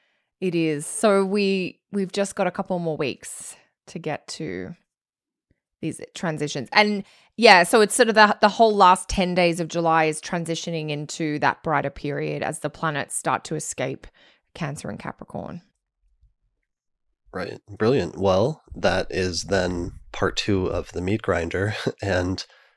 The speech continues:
Speaker 2: um, yeah, that, that sort of bookends really nicely. That doesn't usually happen. Like, usually the astrological calendar does not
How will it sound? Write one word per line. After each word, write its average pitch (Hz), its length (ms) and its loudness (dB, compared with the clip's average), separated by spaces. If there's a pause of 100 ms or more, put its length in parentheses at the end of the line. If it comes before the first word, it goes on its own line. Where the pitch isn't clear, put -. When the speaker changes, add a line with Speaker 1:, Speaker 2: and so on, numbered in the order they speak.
(260)
Speaker 2:
um, 85 440 -2 (300)
yeah, 98 340 2
that, 78 220 0 (100)
that 98 220 0 (180)
sort - 180 2
of 87 120 2
bookends 92 440 2
really 87 220 0
nicely. 92 440 0
That 85 120 -2
doesn't 113 240 0
usually 95 300 -2
happen. - 440 0
Like, 92 160 -2
usually 92 440 -2
the 85 180 -2
astrological 92 760 0
calendar 90 580 -4
does 82 160 -4
not 85 220 -4